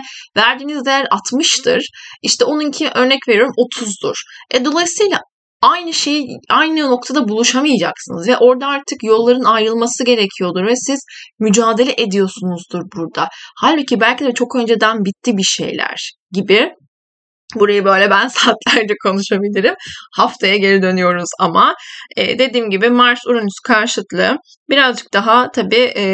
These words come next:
biraz şuna dikkat etmeniz gerekiyor. Ya birazcık böyle Mars tabii savaşçı bir gezegen olduğu için özellikle, e, bence kazaya çok açık etkiler de taşıyor olabilir. Dolayısıyla trafikte birazcık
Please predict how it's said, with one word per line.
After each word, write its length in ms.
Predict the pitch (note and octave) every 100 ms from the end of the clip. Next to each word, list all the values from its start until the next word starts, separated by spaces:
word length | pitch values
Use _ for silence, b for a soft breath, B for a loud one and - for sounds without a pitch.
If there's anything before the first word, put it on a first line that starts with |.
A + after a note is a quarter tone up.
| G3 F#3+ F#3+ F#3+ F#3+ - _ _ _ -
biraz 220 | A3+ G#4
şuna 220 | - F#4+
dikkat 220 | F4 B3
etmeniz 280 | G#3+ F3+ F3
gerekiyor. 320 | E3+ F3 G3+
Ya 80 | G#3+
birazcık 340 | A#3+ C#4+ C4+ -
böyle 260 | C4+ C4 C4 G#3
Mars 520 | G#3 G#3 C4+ - -
tabii 120 | A#3
savaşçı 540 | A3 - G3 G#3 - C#4
bir 40 |
gezegen 360 | A#3 G#3 F#3+ G3
olduğu 240 | F#3+ G#3
için 120 | E4 -
özellikle, 600 | G3+ A3 E4 - F#3+ B3+ B B B B B -
e, 220 | G3 F#3+
bence 260 | G#3+ C4 D4+
kazaya 500 | - A3 G#3 G#3+ C4+
çok 180 | C#4 C#4+
açık 260 | A#3+ - B3
etkiler 560 | B3 - A3 A#3+ C4
de 140 | A3+ -
taşıyor 440 | F#3+ F#3 - F3+ F3
olabilir. 720 | - F3 E3+ G#3 E3+ A3 E4 E4+ B B -
Dolayısıyla 420 | B3+ B3 B3+ C4
trafikte 680 | - G#3 G3 G#3+ - B3 A#3+ G3
birazcık 340 | E3+ E3